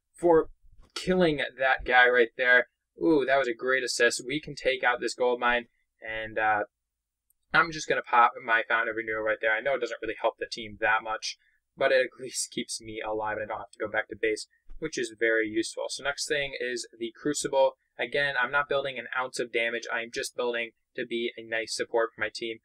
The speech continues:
I actually learned, uh, basically the outline of this build from one of the best Vainglory players that I've ever played with, and that is Raspin. He's a streamer and, uh, I guess the leader of my guild.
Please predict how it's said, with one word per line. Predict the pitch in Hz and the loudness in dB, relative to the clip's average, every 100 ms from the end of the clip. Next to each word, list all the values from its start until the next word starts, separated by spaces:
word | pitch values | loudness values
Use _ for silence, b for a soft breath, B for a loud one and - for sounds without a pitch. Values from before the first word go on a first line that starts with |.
| _ - | _ -2
I | 139 | -2
actually | 147 151 127 | 0 -4 -2
learned, | 117 123 123 120 - _ | 0 0 0 -6 -14 _
uh, | 120 110 107 _ - | 2 4 2 _ -10
basically | 160 - 143 123 117 113 | -8 -6 -6 -2 -2 -2
the | 113 110 - _ _ 123 | -6 -6 -10 _ _ 2
outline | 120 120 127 117 | 2 2 -2 -2
of | |
this | 117 110 | -6 -4
build | 117 117 110 - - | 4 4 4 0 -4
from | 123 117 120 | 0 0 0
one | 120 151 | -2 -2
of | 165 | -2
the | 147 135 127 120 _ _ | -4 -6 -6 -10 _ _
best | 143 165 - | 2 2 0
Vainglory | 151 139 139 135 - | -4 -2 -2 -2 0
players | 131 123 | -2 0
that | 123 - | -4 -10
I've | - 143 - | -12 -10 -10
ever | 127 120 | -10 -6
played | 127 123 | 0 0
with, | 123 120 | 0 -4
and | - 117 | -6 -2
that | 123 135 | 2 2
is | 117 | 0
Raspin. | 113 113 117 - 120 120 _ _ | 4 4 4 0 -4 -4 _ _
He's | 143 135 | -10 -2
a | 127 | -2
streamer | - - 147 151 147 | -2 -4 -4 -2 0
and, | 139 123 120 120 | 0 0 -2 0
uh, | 113 113 | 2 2
I | 120 | 0
guess | - - | -4 -2
the | 139 | -2
leader | 120 131 139 | -2 0 0
of | 139 | -2
my | 135 | -2
guild. | 139 135 | 2 2